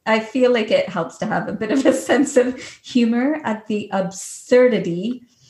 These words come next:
of being in the hamster wheel in the past. Finally, we assign magical qualities to others. We idealize and pursue them, then blame them for not fulfilling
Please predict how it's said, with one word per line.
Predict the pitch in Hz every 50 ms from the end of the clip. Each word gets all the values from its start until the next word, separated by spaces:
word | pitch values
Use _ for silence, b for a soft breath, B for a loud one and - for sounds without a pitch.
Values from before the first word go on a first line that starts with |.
| b b _ _
of | - 190 190 185 180 -
being | 208 196 202 202 196 196 196
in | 196 - 196 202 190
the | 190 196
hamster | - 196 175 175 175 - - - 190 190
wheel | 202 185 175 165 165 165 170 196 240 277 277 - - _ _
in | 190 190 190
the | 175 170
past. | 170 - - 160 160 160 170 220 262 262 - - _ _ _ - - 190
Finally, | 185 233 220 214 214 208 202 202 196 208 B B B B B B _
we | 233 233 233
assign | 226 226 226 - 240 247 254 254
magical | 233 202 196 202 - 208 - 214 208
qualities | 208 - - 190 190 190 196 190 190 190 190 196 190
to | - - - -
others. | 185 185 185 180 170 160 160 156 180 - - - _
We | 202 190 196 190 185 -
idealize | 190 185 185 180 196 190 196 196 196 190 185 190 190 190 190 -
and | - 202 190 190 -
pursue | - 202 196 - - - 208 202 202 196
them, | - 170 165 170 185 208 240 233 B B B B B B B B
then | 190 202 226 226 220 214
blame | 202 214 214 233 254 277 311 349 359 339 311 262
them | 220 196 170 - - - - -
for | - - 196 196
not | 208 214 208 214 - -
fulfilling | - 233 220 - 220 214 214 214 208 208 202 202 208 202